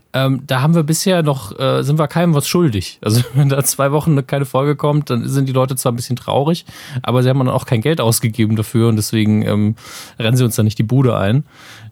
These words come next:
Ähm, ich glaub, das ist einer der Hauptgründe, denn am Spaß liegt's definitiv nicht bei der Anytime. Also das sind ja alles Herzensthemen, die wir da machen, sonst würden wir den gan-, den ganzen Käse ja nicht machen. Und, ähm,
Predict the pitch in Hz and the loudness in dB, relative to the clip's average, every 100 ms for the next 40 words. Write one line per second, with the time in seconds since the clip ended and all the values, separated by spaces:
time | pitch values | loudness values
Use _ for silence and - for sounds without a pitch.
0 | _ 107 104 104 110 113 - 107 120 127 | _ -2 0 0 -2 -8 -4 -2 0 2
1 | 123 - 117 120 104 120 - 113 131 127 | 0 0 2 2 2 0 0 0 2 4
2 | 123 113 120 - _ _ 101 117 - - | 2 2 -2 -4 _ _ -4 -2 -2 -2
3 | 117 151 - 131 - - 123 110 104 - | -2 -2 -2 -4 -4 -4 -2 0 0 0
4 | 135 123 85 - - _ _ - 92 - | -2 -2 -4 -6 -14 _ _ -6 -4 -4
5 | - - 90 85 - 95 98 98 113 117 | -6 -4 -4 -4 -2 -2 0 0 0 2
6 | 110 - 113 113 - 123 - 117 - 117 | 0 2 0 0 -2 -2 -2 -2 0 2
7 | 117 107 104 98 113 151 147 - - - | 2 2 2 2 0 0 -2 -6 -18 -6
8 | 101 95 110 123 104 101 98 101 101 101 | -2 2 2 4 2 0 -2 -2 -4 -2
9 | 101 95 98 - 92 95 92 90 92 104 | 0 0 0 0 0 2 2 2 2 2
10 | 120 - - - - _ 101 98 95 - | 0 -6 -16 -16 -18 _ 0 2 2 0
11 | 92 90 | 2 2